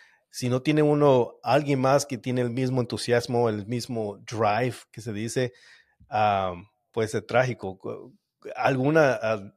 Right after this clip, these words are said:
anécdota o de alguna, un grupo, una comunidad técnica, eh, tecnológica que usted quiso empezar y que no resultó porque no había esas personas claves, eh, involucradas con usted?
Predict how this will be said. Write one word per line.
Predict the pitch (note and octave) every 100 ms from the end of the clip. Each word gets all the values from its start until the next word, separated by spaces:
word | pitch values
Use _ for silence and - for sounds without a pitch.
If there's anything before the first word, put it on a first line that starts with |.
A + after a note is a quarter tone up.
| -
anécdota | G#2+ A2+ G2+ B2+ C3+ C#3+ C#3+ C#3+ C#3+
o | A#2+
de | A2 G#2+ A2+ A2 A2
alguna, | G#2 G#2+ B2+ C3 A#2 G#2 _ _ - - _ _ _ - -
un | C3 C3+ C3 B2
grupo, | A2 C3+ C3+ C3 - -
una | A#2+ B2+ A#2+ A2+
comunidad | - A2+ A2 A2 A#2 B2+ _ _
técnica, | - A#2+ B2+ -
eh, | A2+ A#2 - -
tecnológica | A#2 A2 A2 G#2+ A#2+
que | -
usted | G#2+ G#2+
quiso | - A#2+
empezar | A2 G#2 - A2+
y | A#2
que | -
no | G2+ G#2 A2 A#2+ B2+ C3
resultó | C#3 B2+ A#2+ - C3+ C3+ - - _ _ _
porque | A2+ - A2+
no | A#2
había | A#2 B2
esas | A#2+ A#2+ A2 - -
personas | A2 - A#2 G#2
claves, | - G#2 G#2 A#2+ A2+ -
eh, | - B2 A#2+
involucradas | G#2 G#2 - G#2+
con | A2+ G#2+
usted? | - A#2 A#2+